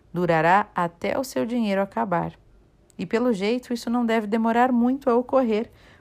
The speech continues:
porque o filho não trabalha mais e gasta fortunas com festas regadas a drogas e prostituição." "Meu filho é advogado. Ele deveria assumir o escritório. Como é que ele joga fora tudo que eu levei uma vida pra construir?"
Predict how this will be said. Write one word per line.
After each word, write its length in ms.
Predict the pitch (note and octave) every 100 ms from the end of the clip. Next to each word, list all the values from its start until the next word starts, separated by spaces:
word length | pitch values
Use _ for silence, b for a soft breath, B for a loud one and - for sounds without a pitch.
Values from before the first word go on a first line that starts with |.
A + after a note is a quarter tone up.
| _
porque 260 | A3 G3+ A3+
o 80 |
filho 540 | G3+ - A3+ C4 A3 F#3
não 300 | F#3+ A#3+ D4+
trabalha 500 | D4 B3+ A#3 A3+ A3
mais 480 | F3 E3+ F3 - - b b -
e 80 | D#3
gasta 380 | E3 E3+ -
fortunas 720 | E3+ G#3 B3+ - A#3 A3+ F3+ -
com 180 | F3
festas 540 | E3 - F3 F3 E3 D#3+
regadas 500 | D#3 D3 D#3+ D#3 D#3
a 80 | D3+
drogas 540 | C#3+ F3 G3 G3+ G3+
e 60 | G#3
prostituição." 840 | - F3 - - F#3+ - E3 E3 - _ _ _ _ _ _ _ _ _ _ - - _
"Meu 180 | A3 A#3
filho 320 | - - G#3
é 120 | C#4+ G4
advogado. 920 | B3 E3+ E3 D#3+ G#3 A3+ E3+ D3+ D3 - - _ -
Ele 200 | C#4 D4
deveria 440 | C#4+ C4+ B3+ C#4
assumir 540 | C#4+ - C4 A3 D#4
o 40 | D4+
escritório. 760 | C4 G#3+ G3+ F3+ F3 D#3+ D3+ D#3+
Como 220 | B3+ D#4
é 40 |
que 140 | G4 F4+
ele 120 | E4+
joga 280 | D4 D#4 D4
fora 360 | - D4+ D4
tudo 520 | C#4 _ C#4 F4 D#4+ C4
que 120 | D4+
eu 60 |
levei 320 | C#4 B3+ B3+ D4
uma 220 | D4 C4
vida 280 | G#3+ B3+ D4+
pra 180 | -
construir?" 640 | C#4 C4+ B3+ B3+ B3 C#4+